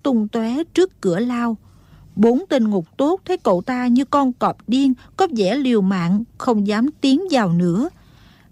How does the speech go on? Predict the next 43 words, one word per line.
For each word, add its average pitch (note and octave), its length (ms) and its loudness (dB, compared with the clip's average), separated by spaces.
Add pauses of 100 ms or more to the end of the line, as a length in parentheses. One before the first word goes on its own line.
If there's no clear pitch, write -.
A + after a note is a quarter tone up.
Đứng B3 320 2
ngoài C4+ 180 -2 (100)
cửa F#3+ 180 0
lao A#3+ 400 0 (120)
réo B3 240 0 (100)
mười G#3+ 180 2
tám B3 420 -4
đời G#3+ 180 2
tổ F#3 240 -2
tông C4+ 280 -2
Địch G#3 200 -2
Dân A#3+ 220 2
lên B3 320 0
mà G#3 160 2
chửi G3 400 0
đủ G#3+ 260 2
lời B3 320 2
thô C#4+ 220 -6
tục. G3+ 280 -2 (720)
Địch G3 200 -2
Dân G#3 300 0
không G#3 340 -2
nói G#3 220 -4
một E4 200 -4
lời, F#3 440 -2 (280)
chỉ A#3+ 200 0
giữ A3 300 2
chặt B3+ 180 -2 (120)
cửa F#3+ 140 2
ngục. C4+ 280 2 (760)
Bốn B3 320 2
tên A3+ 220 -2
ngục F#3+ 180 -4 (100)
tốt D#4 260 -2 (220)
vẫn G#3 300 0
không D#4 360 -2
đi D4+ 200 0
cầu F#3 400 0
viện F3+ 260 -2
quân, A#3+ 240 4 (500)
mắt D#4+ 240 -2
nhìn F#3+ 300 0
dữ F#3 240 -2